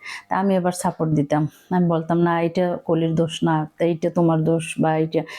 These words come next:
এরকম করে আমি কলির সাপোর্টটাই বেশি করতাম। হ্যাঁ, ওরে আমি অনেক, মানে, ছোট বোন, কিন্তু ছোট বোন হইলেও ওর অনেক অনেক গুণ আছে, যা, উম, অন্য মানুষের ভিতরে নাই। একসময় সবই শেয়ার করব,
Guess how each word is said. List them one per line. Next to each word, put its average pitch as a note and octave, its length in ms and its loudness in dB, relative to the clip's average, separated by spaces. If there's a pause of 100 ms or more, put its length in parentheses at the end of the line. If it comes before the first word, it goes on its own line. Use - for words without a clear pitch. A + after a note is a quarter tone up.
(120)
এরকম A#3 300 2
করে G#3 220 0
আমি E3+ 280 0 (340)
কলির A3+ 220 2
সাপোর্টটাই G3+ 500 -2
বেশি F3+ 260 -2
করতাম। D3 460 -4 (280)
হ্যাঁ, F3+ 180 4
ওরে F3 160 2
আমি E3+ 180 2
অনেক, F3 260 2 (220)
মানে, E3 360 2 (460)
ছোট G3 220 -4
বোন, F3 380 2
কিন্তু E3 520 0
ছোট E3 300 -4
বোন F3 280 2
হইলেও F3 400 4 (520)
ওর F3 240 0
অনেক F3 300 2
অনেক F3+ 260 4
গুণ F#3 200 6
আছে, E3 360 0
যা, D#3+ 280 0 (220)
উম, E3 160 2
অন্য F#3 240 4
মানুষের E3+ 420 0
ভিতরে D#3+ 380 0
নাই। D3+ 280 2 (320)
একসময় F#3 360 0
সবই E3+ 360 -2
শেয়ার D#3+ 280 -2
করব, D#3 360 -4